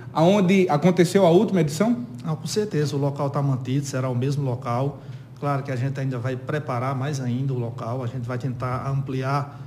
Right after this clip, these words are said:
Speaker 2: os espaços, que a gente espera que esse ano a gente receba um público bem maior do que o do ano passado.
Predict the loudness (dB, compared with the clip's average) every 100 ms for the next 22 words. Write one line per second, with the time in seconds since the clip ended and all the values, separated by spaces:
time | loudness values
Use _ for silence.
0 | -14 -8 -6 -4 -4 -4 -2 -4 -6 -6
1 | -6 -8 -10 -6 -4 -4 -4 -4 -4 -2
2 | -2 -4 -8 -16 -14 -8 -4 -4 -2 -2
3 | -2 -2 -4 -4 -4 -2 0 0 0 0
4 | -2 -4 -6 -4 -4 -4 -6 -8 -6 -4
5 | -4 -6